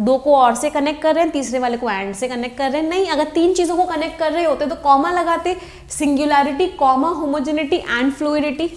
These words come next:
अगर ये sequence बनना होता तो इसका मतलब क्या हो गया? D वाला answer नहीं हो सकता। देखो बच्चे, सबसे important answer निकालना नहीं होता।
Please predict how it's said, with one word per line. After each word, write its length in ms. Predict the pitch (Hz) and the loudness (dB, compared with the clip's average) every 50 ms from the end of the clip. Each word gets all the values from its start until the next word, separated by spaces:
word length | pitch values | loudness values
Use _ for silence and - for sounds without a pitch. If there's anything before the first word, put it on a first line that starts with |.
| - - - - - - - - - - - - - - | -12 -20 -20 -20 -20 -20 -20 -20 -20 -20 -20 -12 -4 0
अगर 260 | 247 254 247 302 285 | 2 4 6 6 6
ये 120 | 269 285 285 | 4 2 2
sequence 420 | 294 294 269 285 277 277 277 262 | -2 -4 -4 -2 0 0 2 2
बनना 260 | 262 262 262 254 277 | 0 0 0 0 0
होता 260 | 269 269 262 269 269 | 0 0 0 -2 -2
तो 140 | 262 269 302 | -2 -2 -4
इसका 300 | 254 269 - - - 269 | -4 -6 -4 0 0 2
मतलब 320 | 262 269 269 269 269 277 277 | 2 2 0 0 0 0 2
क्या 140 | 277 311 | 4 4
हो 160 | 330 339 339 370 | 4 4 2 2
गया? 200 | 339 330 - - - - - - | 0 0 -2 -4 -8 -16 -14 -10
D 220 | 233 196 233 233 233 | -8 -6 -4 -4 -4
वाला 200 | 220 208 202 208 | -4 -4 -6 -6
answer 480 | 196 - 196 208 202 - - 320 403 415 - - | -8 -10 -12 -12 -10 -10 -8 -8 -8 -8 -8 -10
नहीं 340 | 262 202 196 190 165 202 202 | -12 -10 -10 -10 -10 -12 -12
हो 100 | 214 202 | -12 -12
सकता। 360 | 190 - 185 - - 214 220 226 - - - - - - - - - - - - - - - - - - - - - - - - - - - - - - | -14 -14 -16 -16 -16 -16 -16 -16 -18 -20 -20 -20 -20 -20 -20 -20 -20 -20 -20 -20 -20 -20 -20 -20 -20 -20 -20 -20 -20 -20 -20 -20 -20 -20 -20 -14 -8 -4
देखो 200 | 277 359 - 415 | -2 0 2 4
बच्चे, 240 | 381 311 - - 240 | 2 2 2 0 -4
सबसे 320 | - 277 - - - 370 | -4 -4 -4 -2 0 2
important 500 | 381 349 320 339 311 302 311 349 359 349 | 2 2 4 2 2 2 2 -2 -2 -2
answer 400 | - 262 247 240 262 247 320 330 | -2 -2 -4 -4 -4 -4 -2 -2
निकालना 480 | 302 285 269 - 233 220 220 226 240 262 | -2 -2 -4 -4 -4 -4 -4 -4 -2 -2
नहीं 180 | 277 285 311 | -2 -2 -2
होता। 240 | 294 254 - - 180 | -2 -4 -6 -8 -14